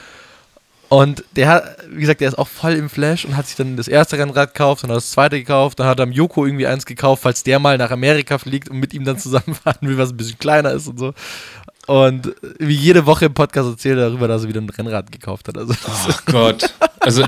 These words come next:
Speaker 2: es ist kein Witz, wir verfolgen uns gegenseitig, wirklich. Schon seit etlichen Jahren, weil das so, also ich, äh, den Podcast habe ich jetzt ehrlich gesagt aus den Augen verloren. Ich hab den jetzt schon seit über einem halben Jahr nicht mehr so richtig gehört.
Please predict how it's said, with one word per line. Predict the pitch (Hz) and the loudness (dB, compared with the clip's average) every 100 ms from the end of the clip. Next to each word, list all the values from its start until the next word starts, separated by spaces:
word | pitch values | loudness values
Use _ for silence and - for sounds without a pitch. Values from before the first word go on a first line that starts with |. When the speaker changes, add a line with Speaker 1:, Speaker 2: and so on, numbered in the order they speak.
| - | 0
Speaker 2:
es | 131 123 | -2 0
ist | - | -2
kein | 143 131 | 0 0
Witz, | 131 135 - | 0 -2 -4
wir | 123 110 | -4 -2
verfolgen | 117 107 131 139 | -2 2 2 2
uns | 127 117 | -4 -2
gegenseitig, | 131 131 107 104 101 98 120 | -2 -2 0 -2 -2 -4 -2
wirklich. | 127 104 - _ - - - - - | -2 -4 -14 _ -20 -20 -20 -20 -10
Schon | 123 | -4
seit | 113 120 139 | -2 0 -2
etlichen | 131 127 120 | -2 -2 2
Jahren, | 120 123 104 | 2 2 0
weil | 104 110 | -2 -4
das | 107 104 - | -4 -4 -4
so, | 120 113 113 113 113 _ _ _ - | -2 2 2 0 -4 _ _ _ -8
also | 107 | -4
ich, | 113 110 - - | -2 -4 -6 -10
äh, | - - - - - - - | -10 -12 -14 -16 -18 -18 -12
den | 113 - | -12 -2
Podcast | 131 131 127 123 127 | -2 2 0 2 0
habe | 117 | 0
ich | |
jetzt | 117 117 | 0 0
ehrlich | 120 117 | -2 0
gesagt | 117 117 120 | 0 0 0
aus | 110 | 0
den | 113 | 2
Augen | 131 135 | 2 0
verloren. | 131 127 127 | 0 2 2
Ich | 123 123 | -2 -4
hab | 117 117 113 113 | -4 -6 -8 -6
den | 117 | -6
jetzt | 113 | -6
schon | - 113 | -6 -6
seit | 113 107 139 | -8 -10 -10
über | 120 | -8
einem | 113 | -6
halben | 113 113 | -6 -4
Jahr | 113 | -6
nicht | 113 113 | -6 -8
mehr | 113 | -10
so | 113 | -12
richtig | 117 - 120 | -12 -14 -10
gehört. | 117 117 131 | -8 -6 -6